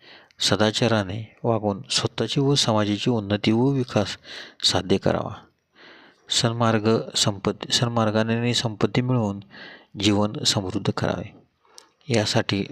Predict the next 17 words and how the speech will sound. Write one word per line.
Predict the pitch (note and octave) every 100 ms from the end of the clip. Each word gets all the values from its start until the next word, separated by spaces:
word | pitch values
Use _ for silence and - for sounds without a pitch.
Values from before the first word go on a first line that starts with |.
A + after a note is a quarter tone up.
| -
अर्थ | A#2 A2 -
या | B2 A2 A2
पुरुषार्थाची | - - G#2 - G2+ - G#2+ - G2 - _ - - - - - _
निर्मिती | A#2 G2+ G#2 G2+
केलेली | A#2 - F#2 F#2 F#2+ F#2+ - - -
आहे. | A#2+ - - - - - - _ _ _ _ _ _ - A2
धर्मानुसार | G2 A2+ A2+ A#2+ A#2+ B2+
सुखी | A#2 - - C#3+
व | C#3+ D3
आनंदी | A#2 G#2+ G#2+ A2
जीवन | A#2 A2+ G#2+
जगण्यासाठी | A2 G#2 G2+ G#2 C3 G#2+ F#2+ - - - - - _ _
काम | - F#2+ G2 - _ _
या | A2 A#2 B2+
पुरुषार्थाची | B2+ A2+ G2+ G#2+ F#2+ G#2+ -
निर्मिती | A2+ G2+ F#2+ F#2+ -
केली. | - F#2+ F2